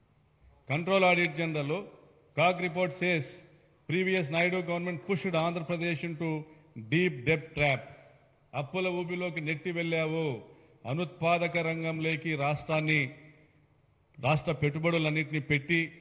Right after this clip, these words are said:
మిస్‌మేనేజ్‌మెంట్ ద్వారా రాష్ట్ర ఆర్థిక వ్యవస్థను చిన్నాభిన్నం చేసి వెళ్ళావనేసి కాగ్ ఇచ్చిన నివేదిక. యనమల రామకృష్ణుడు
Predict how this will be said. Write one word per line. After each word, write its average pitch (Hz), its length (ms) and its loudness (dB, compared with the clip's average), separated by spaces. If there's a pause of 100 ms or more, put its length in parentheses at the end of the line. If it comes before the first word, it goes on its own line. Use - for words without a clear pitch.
(500)
మిస్‌మేనేజ్‌మెంట్ 156 800 2
ద్వారా 147 240 4 (1600)
రాష్ట్ర 147 360 0 (120)
ఆర్థిక 156 280 0
వ్యవస్థను 147 420 -2
చిన్నాభిన్నం 147 540 0
చేసి 131 260 -4
వెళ్ళావనేసి 123 640 -2
కాగ్ 139 340 0
ఇచ్చిన 127 220 -6
నివేదిక. 107 420 -6 (1000)
యనమల 156 300 0
రామకృష్ణుడు 156 680 -2